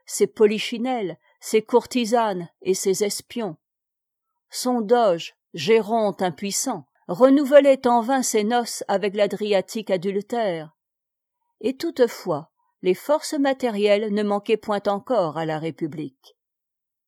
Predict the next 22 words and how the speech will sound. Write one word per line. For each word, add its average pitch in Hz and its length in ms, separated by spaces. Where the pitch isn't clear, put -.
Lorsqu'en 285 540
mille 330 260
sept 262 220
cent 277 220
quatre-vingt-dix-sept, 208 1000
elle 220 200
eut 254 140
laissé 339 380
envahir 254 600
son 214 160
territoire 208 760
continental, 160 920
il 262 80
lui 302 140
restait 285 500
pour 156 200
la 160 120
défense 208 540
de 185 140
ses 185 180
possessions 202 680
insulaires 233 640